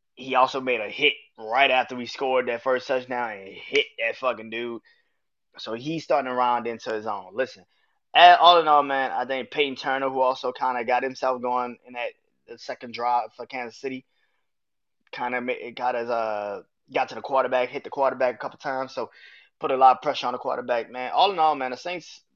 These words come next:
you know, even though it was preseason, we were down twenty-four seventeen, scored a touchdown, then had to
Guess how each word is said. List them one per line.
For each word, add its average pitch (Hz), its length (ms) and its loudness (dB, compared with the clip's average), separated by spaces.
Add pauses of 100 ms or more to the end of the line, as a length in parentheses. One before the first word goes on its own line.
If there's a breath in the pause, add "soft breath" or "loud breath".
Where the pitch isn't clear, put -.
(560)
you 151 80 -4
know, 113 220 -4 (1500)
even 202 200 0
though 175 80 10
it 151 40 10
was 139 120 4
preseason, 117 640 -8 (440)
we 143 100 -2
were 156 140 2
down 123 720 2
twenty-four 127 680 -4
seventeen, 123 680 -8
scored 123 340 -4
a 113 40 -8
touchdown, 117 580 -6
then 110 200 -8
had 117 180 -6
to 113 200 -4